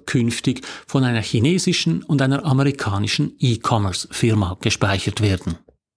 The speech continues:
Erstaunlich daran ist, der Entscheid warf absolut keine Wellen. Politiker, die sonst den Einkauf von jedem Kugelschreiber hinterfragen, blieben stumm.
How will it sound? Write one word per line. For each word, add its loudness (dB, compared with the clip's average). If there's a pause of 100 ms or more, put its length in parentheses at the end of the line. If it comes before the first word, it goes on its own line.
Erstaunlich 0
daran 0
ist, 0
der 4
Entscheid 2
warf -2
absolut -4
keine -2 (100)
Wellen. 0 (420)
Politiker, 2
die 2
sonst 0
den 2
Einkauf 2
von 2
jedem 2
Kugelschreiber 2
hinterfragen, 0 (240)
blieben 0
stumm. 0